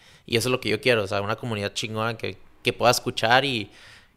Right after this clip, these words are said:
y también ver, eh, ver historias nuevas o historias que a lo mejor ya, ya sabían de ti, pero poquitos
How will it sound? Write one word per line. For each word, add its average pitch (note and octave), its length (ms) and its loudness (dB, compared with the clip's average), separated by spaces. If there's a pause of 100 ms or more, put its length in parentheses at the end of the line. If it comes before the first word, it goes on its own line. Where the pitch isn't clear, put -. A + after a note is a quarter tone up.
y D#3+ 120 0
también C#3 320 4
ver, E3+ 420 6
eh, A#2+ 240 -2
ver B2+ 220 2
historias C3+ 460 2
nuevas C#3+ 500 2
o B2 80 -2
historias A#2 400 -4
que - 80 -4
a B2+ 60 2
lo B2 60 -4
mejor A#2 180 0
ya, C3+ 180 -2
ya C3 160 0
sabían C#3+ 320 0
de B2 80 -2
ti, C#3+ 260 -4
pero D#3+ 300 -2
poquitos B2 540 -4